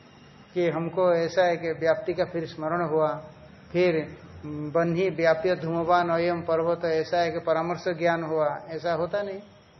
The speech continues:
अनुभव नहीं आता, क्योंकि ये तो ज्ञान कोई निर्विकल्पक नहीं है, इसे सविकल्पक ज्ञान, सविकल्पक ज्ञान है तो मानस प्रत्यक्ष होकर के अनुव्यवसाय ज्ञान होना चाहिए, तो ऐसा नहीं होता है, नहीं होता है तो नहीं मानेंगे,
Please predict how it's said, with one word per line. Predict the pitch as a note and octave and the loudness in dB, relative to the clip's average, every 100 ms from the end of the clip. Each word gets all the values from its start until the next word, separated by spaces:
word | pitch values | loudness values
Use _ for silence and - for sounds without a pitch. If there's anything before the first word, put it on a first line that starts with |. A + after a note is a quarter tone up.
| - - - | -20 -20 -18
अनुभव | C#3 C#3 E3+ F#3 | -10 -4 0 2
नहीं | G3 G3+ G3 | 2 0 0
आता, | F#3 F3 | -2 -4
क्योंकि | D#3+ F3 E3+ F3+ | -4 -6 -2 -2
ये | F3 F#3 | 0 0
तो | F#3+ | 0
ज्ञान | F3 F3+ F3 | 0 0 0
कोई | F#3 | -2
निर्विकल्पक | F3+ F3 F#3 F#3+ F#3 F#3 | -2 0 0 2 0 0
नहीं | G3 G3+ | -2 -2
है, | G3+ | -2
इसे | F#3 F#3+ | -2 -2
सविकल्पक | - G3 G3 F#3+ F3+ F#3 F3 | 0 0 0 -2 -2 -4 -4
ज्ञान, | F3+ F3 - - - - | -6 -6 -14 -20 -20 -8
सविकल्पक | - D#3+ F3 F#3 F3 F3+ F3 E3 | -4 -2 0 0 0 0 -2 2
ज्ञान | F3 F3 | 2 2
है | E3 F3+ F#3 D#3 | 2 2 2 2
तो | - E3 | -2 -4
मानस | E3 E3+ F3 F#3 | -2 -2 -4 -6
प्रत्यक्ष | E3+ E3+ E3 F3 - | -6 -6 -6 -6 -4
होकर | F3+ E3+ F3 | -4 -2 -4
के | F3 | -2
अनुव्यवसाय | F3 F3+ F#3 F3 F#3+ F#3 | -4 -2 -2 -2 0 2
ज्ञान | F#3 F#3 | 0 -2
होना | E3+ G3 G3+ | -2 -2 -2
चाहिए, | G3+ F#3 G3 - - - - - - - | -4 -4 -6 -14 -20 -20 -20 -20 -20 -8
तो | D3+ | -6
ऐसा | D3+ E3+ | -2 -2
नहीं | E3 G3+ | -2 -2
होता | G3 G3 G3 | -2 -2 -2
है, | F3 D#3 | -2 -4
नहीं | E3 F3 | -4 -4
होता | D#3+ D#3 | -4 -6
है | D3+ | -12
तो | F#3 | -10
नहीं | A#3+ G#3 G3 F#3 F#3 | -14 -14 -14 -12 -12
मानेंगे, | F3 E3+ E3+ | -14 -16 -20